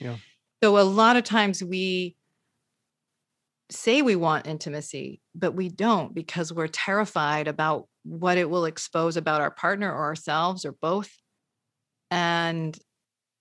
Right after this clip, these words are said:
Speaker 2: marriage always gives us the opportunity to see ourselves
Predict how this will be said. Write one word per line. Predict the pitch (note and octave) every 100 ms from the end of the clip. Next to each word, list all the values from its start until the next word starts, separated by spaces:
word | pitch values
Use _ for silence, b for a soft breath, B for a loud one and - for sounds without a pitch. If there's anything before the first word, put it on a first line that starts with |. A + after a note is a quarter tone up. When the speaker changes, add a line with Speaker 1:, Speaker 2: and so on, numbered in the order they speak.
| _ -
Speaker 2:
marriage | F3+ F#3 F#3+ F#3+ F#3+
always | F3 F3+ E3
gives | F#3 E3+ F3+
us | E3
the | - E3
opportunity | E3 E3 E3 - F#3+ F3 E3
to | - E3 D#3+ D#3 D#3
see | - - A3
ourselves | F#3+ D#3+ - B2 B2 - -